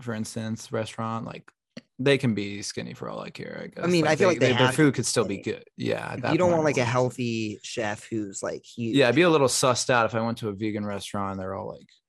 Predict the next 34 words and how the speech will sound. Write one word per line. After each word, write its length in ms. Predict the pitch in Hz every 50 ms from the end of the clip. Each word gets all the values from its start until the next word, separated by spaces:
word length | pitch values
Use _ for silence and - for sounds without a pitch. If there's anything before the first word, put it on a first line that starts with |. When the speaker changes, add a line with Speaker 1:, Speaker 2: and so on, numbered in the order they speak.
| _ _ - - _ _ _ - _ _ -
Speaker 1:
greasy, 500 | - 117 113 110 104 - - - 98 101
like, 300 | 95 92 87 - - _ _ - - - 170 -
big 300 | - 113 101 95 95 90 - _
dudes. 480 | - 113 107 92 69 65 78 - - -
Like, 320 | 90 76 69 85 - -
I'd 140 | 107 107 85
be 100 | 95 85
like, 320 | 82 69 67 76 - - -
"Are 140 | 87 107 107
they 140 | 87 73 67
really 320 | 76 92 127 147 160 160
putting, 420 | 151 - 151 151 147 151 151 151 - -
is 180 | 123 110 98
it 120 | 117 110 107
really 340 | 110 120 135 156 165 180 175
meatless 640 | 175 180 175 175 165 165 170 170 170 165 - - -
or?" 280 | - - 82 80 120
<laughs> 360 | 123 123 120 120 117 127 - - 143 160 262 - - _ _ - - -
Speaker 2:
You 40 | 147
know 100 | 160 165
what? 140 | 170 151 123
That's 180 | 151 151 156
actually 280 | 180 175 - - 170 143
a 40 | 113
great, 460 | 98 117 117 123 123 127 127 123 - -
uh, 60 | - - - 123
next 560 | 117 117 113 113 110 113 - - - - 139
one. 420 | 143 147 151 160 165 180 190 196 - - 135
Um, 500 | 135 131 123 120 117 110 110 107 104 - _ _ _ _ _ _ _ _ -
like, 140 | 151 151 -
I 200 | - 131 131 143
wouldn't 340 | 147 139 156 156 143 127 131
trust, 840 | - - - 127 127 123 123 120 123 - - - - - - - _ _ _ _ - - - _ _ _ _ _ _ _ _ _ _ -
um, 600 | 139 131 127 123 120 117 113 110 110 107 107 107